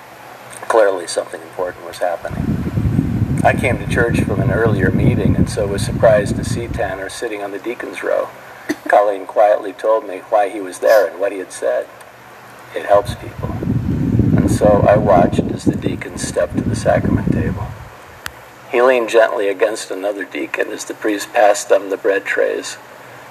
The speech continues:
And then Tanner shuffled to his appointed place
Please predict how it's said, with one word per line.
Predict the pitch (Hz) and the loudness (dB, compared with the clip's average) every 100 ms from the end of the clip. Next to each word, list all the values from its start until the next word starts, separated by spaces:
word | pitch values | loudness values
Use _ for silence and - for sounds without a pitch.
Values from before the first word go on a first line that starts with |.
| - | -10
And | - 107 | -4 4
then | 104 104 | 4 4
Tanner | - 104 101 | 4 4 4
shuffled | 92 101 - - - | 2 4 4 2 0
to | - | 0
his | - | -2
appointed | - - - - - | 0 2 4 4 4
place | - - - | 4 2 0